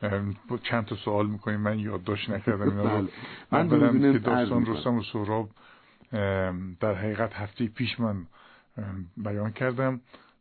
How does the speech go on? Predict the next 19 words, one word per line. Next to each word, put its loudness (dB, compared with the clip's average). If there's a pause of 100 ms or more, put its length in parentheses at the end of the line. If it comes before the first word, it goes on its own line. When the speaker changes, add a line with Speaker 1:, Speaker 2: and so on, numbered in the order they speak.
(280)
Speaker 1:
گناه 2
به 0
گردن 0
مادر 0
سهرابه -10 (580)
که -2 (300)
پند 0
بهش -4
نمیده 2
که -6
با -8
پدر، -4
با -8
کشور -6
پدر -6
خودت -8
نرو -4
به -10
جنگ. -10